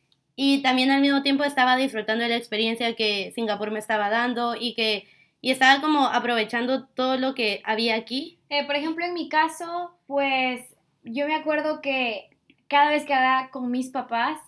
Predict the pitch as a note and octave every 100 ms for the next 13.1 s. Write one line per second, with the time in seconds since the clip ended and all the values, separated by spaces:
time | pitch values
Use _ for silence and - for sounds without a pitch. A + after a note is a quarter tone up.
0 | - A3+ B3 A#3 A#3 G#3+ A3 B3+ B3+ A3+
1 | G#3+ - F#3 F#3 - _ C4+ C#4+ D4+ D4
2 | D4 D#4+ C#4 D4+ E4+ E4+ D4+ C#4+ B3 A#3+
3 | A#3+ C4 B3+ A3+ A3 A#3+ A3 B3 C#4+ -
4 | A#3 A#3 A#3+ A3+ B3+ B3 B3+ C4+ B3+ A3+
5 | B3 B3+ B3 A3+ A#3 A#3+ A3+ G3+ F#3 _
6 | _ _ _ - A3+ A#3+ B3 A#3+ A3+ B3
7 | A#3 D#4 D4+ B3 G#3+ G#3 A3+ G3+ A3 G#3+
8 | G3+ - - _ D4 C4+ D4+ - - B3
9 | A#3+ C#4 D#4 E4 - _ _ _ _ C#4
10 | C4+ C#4+ C#4 C#4 C#4 E4+ - - _ _
11 | - C#4 E4 F4+ D#4 C#4 C4 C4 C4 B3+
12 | B3+ - A3+ A3 A3+ B3+ C4+ C#4+ D#4+ E4+